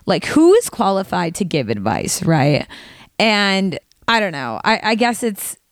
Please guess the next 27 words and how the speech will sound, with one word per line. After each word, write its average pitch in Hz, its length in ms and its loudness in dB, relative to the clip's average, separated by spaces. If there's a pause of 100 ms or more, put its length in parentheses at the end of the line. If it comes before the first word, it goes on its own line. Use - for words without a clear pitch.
(180)
people 240 260 2
are 208 140 4
always 202 220 2
gonna 185 180 0
wanna 165 200 0
hear 185 260 2
the 180 140 4
advice 160 400 0
that, 151 260 0
like, 110 220 -2
applies 156 460 0
to 165 60 0
them 160 240 4
and 147 260 0
validates 156 760 0
their, 120 340 0
like, 170 300 0 (100)
that 131 320 0
validates 165 480 0
their 151 140 0
confirmation 147 680 0
bias 160 400 0
or 175 80 2
whatever. 170 380 2 (600)
But 254 480 2 (380)
I 240 260 2
feel 294 640 2